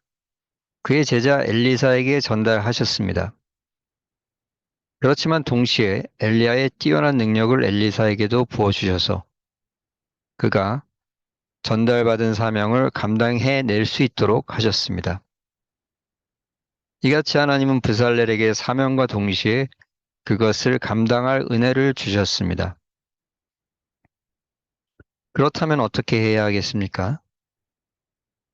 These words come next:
우리가 받은 사명을 끝낼 수 있게 주께서 은혜, 은혜 주실 것임을 알아야 하겠습니다.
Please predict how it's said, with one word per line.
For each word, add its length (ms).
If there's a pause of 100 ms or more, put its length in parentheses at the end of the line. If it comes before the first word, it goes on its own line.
(140)
우리가 300
받은 320
사명을 480
끝낼 420
수 300
있게 480 (880)
주께서 680 (140)
은혜, 300 (320)
은혜 240
주실 380
것임을 440
알아야 320
하겠습니다. 640